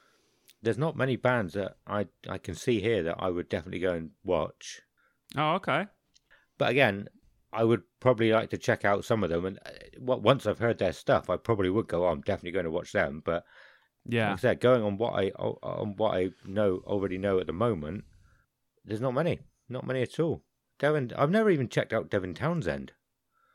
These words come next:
Speaker 2: Oh,
Speaker 1: I know he's
Speaker 2: dude,
Speaker 1: massive.
Speaker 2: so good, so good. Well, it depends on what you're into. He does, like, um, sort of, uh, proggy,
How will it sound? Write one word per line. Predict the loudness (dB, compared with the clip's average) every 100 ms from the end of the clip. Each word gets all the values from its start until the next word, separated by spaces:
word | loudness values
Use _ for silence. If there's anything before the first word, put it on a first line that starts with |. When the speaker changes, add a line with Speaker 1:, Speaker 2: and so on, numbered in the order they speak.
| _ _
Speaker 2:
Oh, | 2
Speaker 1:
I | 4 6
know | 6
he's | 6 6
Speaker 2:
dude, | 4 4
Speaker 1:
massive. | 2 2 2 2
Speaker 2:
so | 2 2 4 6 4 2 -2 -8 -6
good, | -2 0 -2 -4 -8
so | -14 -6 -2 -2
good. | -2 -4 -4 -8 -2 6
Well, | 6
it | 6 4
depends | 6 6 6 4
on | 2
what | 2
you're | 4 4
into. | 2 2 2
He | 2 2
does, | 2 0 0
like, | 0 0 0
um, | 2 2 0 -6 _ -20 -20 -20 -20 -8
sort | -2 2
of, | 4 4 0 -18 _ _ _ _ -2
uh, | 2 2 0 -2
proggy, | 4 4 6 4 4 4 4 2 0 -2